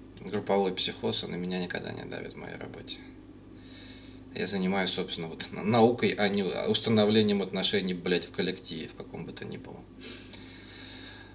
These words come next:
А, съёмки фильма проводились на Филиппинах и пятьдесят четыре дня продолжались.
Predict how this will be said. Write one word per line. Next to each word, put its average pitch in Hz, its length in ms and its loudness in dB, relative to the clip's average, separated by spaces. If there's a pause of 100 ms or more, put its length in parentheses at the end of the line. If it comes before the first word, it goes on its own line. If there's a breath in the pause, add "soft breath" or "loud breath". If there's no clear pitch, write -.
(200 loud breath)
А, 110 640 0
съёмки 170 480 4
фильма 147 340 2
проводились 131 680 4
на 120 360 4
Филиппинах 117 840 0
и 107 240 -2
пятьдесят 113 480 4
четыре 117 360 2
дня 110 220 4
продолжались. 98 800 2